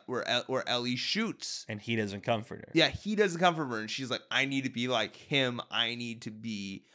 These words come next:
Speaker 1: I need to be able to brush these things off at a moment's notice." And the real moment of connection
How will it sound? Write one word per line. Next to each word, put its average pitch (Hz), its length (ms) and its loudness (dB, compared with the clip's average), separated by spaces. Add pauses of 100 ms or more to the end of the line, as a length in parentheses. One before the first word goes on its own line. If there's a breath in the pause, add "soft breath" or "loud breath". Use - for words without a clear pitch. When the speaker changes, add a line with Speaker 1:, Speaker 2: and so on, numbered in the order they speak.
(220 soft breath)
Speaker 1:
I 131 60 4
need 139 100 4
to 135 40 0
be 131 80 4
able 101 100 -2
to 101 60 -10
brush 123 460 0
these 117 260 -4
things 107 300 -8
off 110 240 4
at 95 80 0
a 92 40 -4
moment's 85 320 -6
notice." 107 260 -4 (240 soft breath)
And 139 160 4
the 147 100 10
real 165 220 8
moment 160 460 6
of 151 100 2
connection 135 720 0